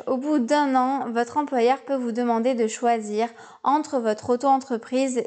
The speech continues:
et votre boulot. Mais honnêtement, ça vous donne un an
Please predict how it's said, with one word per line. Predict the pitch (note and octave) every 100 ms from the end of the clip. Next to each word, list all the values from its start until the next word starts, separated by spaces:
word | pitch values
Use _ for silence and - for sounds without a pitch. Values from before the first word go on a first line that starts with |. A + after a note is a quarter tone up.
| -
et | C4+
votre | A3+ A3 B3+
boulot. | A3 G3 - _ _ _ _ _ _ _ _ _ _ _ _ -
Mais | C4 C4+ C#4+
honnêtement, | E4 D4 D4 B3 C4 - - -
ça | C#4 C4
vous | B3+
donne | C4 D4+ C#4+ -
un | C#4+ C#4+ C4+
an | C4+ C#4